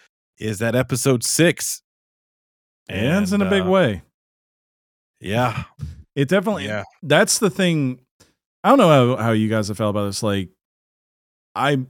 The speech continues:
Speaker 2: enjoyed the first episode. I think the point where I felt the most down on the show was after the second one.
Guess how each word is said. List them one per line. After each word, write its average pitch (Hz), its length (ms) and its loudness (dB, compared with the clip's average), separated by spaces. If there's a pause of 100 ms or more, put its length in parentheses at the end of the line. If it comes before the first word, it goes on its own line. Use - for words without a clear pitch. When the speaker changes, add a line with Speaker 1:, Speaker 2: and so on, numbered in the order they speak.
(340)
Speaker 2:
enjoyed 120 720 0
the 147 100 -4
first 131 260 -4
episode. 110 580 -4 (300)
I 117 140 -2
think 175 320 0
the 131 240 -4
point 147 540 0 (120)
where 107 200 -2
I 98 60 -2
felt 123 360 -4
the 131 80 -6
most 101 400 -6
down 113 380 -2
on 92 120 -4
the 87 80 -8
show 85 320 -8
was 85 220 -12
after 92 260 -8
the 82 60 -14
second 80 380 -10
one. - 220 -18